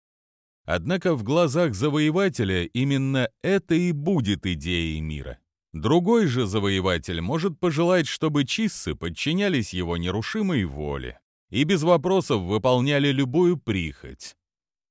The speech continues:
Еще один вариант мирной жизни. "Я имел в виду такую жизнь,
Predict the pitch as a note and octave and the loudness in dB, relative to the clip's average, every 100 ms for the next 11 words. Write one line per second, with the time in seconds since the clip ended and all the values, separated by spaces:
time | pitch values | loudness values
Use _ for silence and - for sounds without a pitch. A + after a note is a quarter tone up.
0 | _ F#2 C#3 G3 - A3 G#3+ G#3+ A3 A3 | _ -2 2 2 4 4 4 2 2 4
1 | G#3+ C#3+ F#2+ F#2+ G2 G2+ F2 E2+ D#2 D#2+ | 6 4 2 -2 -2 -2 -2 -2 -4 -6
2 | C#2 A#1 A#1+ - _ _ _ _ _ _ | -10 -12 -18 -20 _ _ _ _ _ _
3 | _ _ _ _ _ _ - C2+ G#2 D3+ | _ _ _ _ _ _ -16 -4 4 4
4 | E3 E3 D3 B2+ D#3+ D#3 D3+ D#3 - F#3+ | 6 4 2 4 2 4 4 2 4 4
5 | D3 G#2 C#3 A2 G2+ | 4 2 0 0 -2